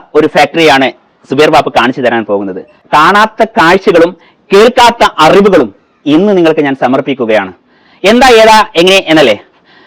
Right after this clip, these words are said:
ഫാക്ടറിയുടെ പേരോ അഡ്രസ്സൊന്നും ഞാൻ പറയുന്നില്ല, കാരണം വെച്ചാൽ റണ്ണിങ് ഫാക്ടറി ആയതുകൊണ്ടാണ് പേരും അഡ്രസ്സൊന്നും പറയാത്തത്. നിങ്ങൾക്കത് അറിയണമെന്നുണ്ടെങ്കിൽ സ്ക്രീനിൽ നമ്പർ ഉണ്ട്, ഈ നമ്പറിൽ ഇങ്ങനെ വിളിച്ചോളൂ നിങ്ങൾ. ഓക്കെ, അപ്പൊ ഞാൻ കാര്യത്തിലേക്ക് പ്രവേശിക്കുകയാണ്. ഇപ്പൊ നിങ്ങൾ ഈ കണ്ടുകൊണ്ടിരിക്കുന്ന ഫാക്ടറി ഉണ്ടല്ലോ,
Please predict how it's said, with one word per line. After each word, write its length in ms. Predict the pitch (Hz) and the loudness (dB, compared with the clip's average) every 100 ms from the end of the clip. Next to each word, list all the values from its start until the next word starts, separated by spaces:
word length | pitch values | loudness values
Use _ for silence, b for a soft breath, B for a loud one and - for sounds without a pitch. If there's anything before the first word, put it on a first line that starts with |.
| b | b
ഫാക്ടറിയുടെ 420 | 151 - 160 147 160 | -2 -2 -2 -2 0
പേരോ 240 | 160 151 170 139 | 0 2 2 0
അഡ്രസ്സൊന്നും 440 | 151 156 180 214 | -4 -6 -4 -4
ഞാൻ 120 | 190 | -2
പറയുന്നില്ല, 340 | 180 143 139 135 | 0 0 0 0
കാരണം 180 | 135 139 | -2 -2
വെച്ചാൽ 180 | 147 143 | -2 -2
റണ്ണിങ് 360 | 151 190 214 208 | -2 -4 -6 -4
ഫാക്ടറി 320 | 165 147 165 139 | -4 -2 -2 -2
ആയതുകൊണ്ടാണ് 500 | 139 143 139 127 190 - b b - | 0 -2 -2 -4 -6 -10 b b 0
പേരും 220 | 151 180 | 2 2
അഡ്രസ്സൊന്നും 340 | 139 139 131 123 | -2 -4 -4 -2
പറയാത്തത്. 340 | 117 120 120 180 b b b | -2 -2 -4 -6 b b b
നിങ്ങൾക്കത് 360 | 214 254 233 196 | 0 2 2 2
അറിയണമെന്നുണ്ടെങ്കിൽ 720 | 185 247 247 196 170 160 160 214 - _ | 2 2 2 0 0 2 2 0 -2 _
സ്ക്രീനിൽ 440 | - 175 196 226 156 | -2 2 2 2 -2
നമ്പർ 200 | 143 160 147 | -2 0 0
ഉണ്ട്, 120 | 135 - | -2 -2
ഈ 80 | 147 156 | 0 0
നമ്പറിൽ 300 | 139 151 151 | 0 0 0
ഇങ്ങനെ 160 | 147 151 | 2 0
വിളിച്ചോളൂ 320 | 123 - 120 | -2 -4 -4
നിങ്ങൾ. 180 | 107 95 - | -4 -8 -8
ഓക്കെ, 180 | - 202 _ B B - | -4 -6 _ B B -2
അപ്പൊ 120 | 190 202 | 0 2
ഞാൻ 100 | 185 175 | 0 0
കാര്യത്തിലേക്ക് 500 | 175 180 180 165 165 - | 0 0 0 0 -2 -2
പ്രവേശിക്കുകയാണ്. 520 | 139 139 147 135 123 170 - b | -2 0 -2 -2 -2 -2 -8 b
ഇപ്പൊ 100 | - | -2
നിങ്ങൾ 220 | 269 262 285 | 2 2 2
ഈ 20 | 247 | 2
കണ്ടുകൊണ്ടിരിക്കുന്ന 480 | 220 214 208 202 190 | 2 2 2 0 0
ഫാക്ടറി 240 | 160 - 175 | 0 0 0
ഉണ്ടല്ലോ, 260 | 127 104 | 0 -2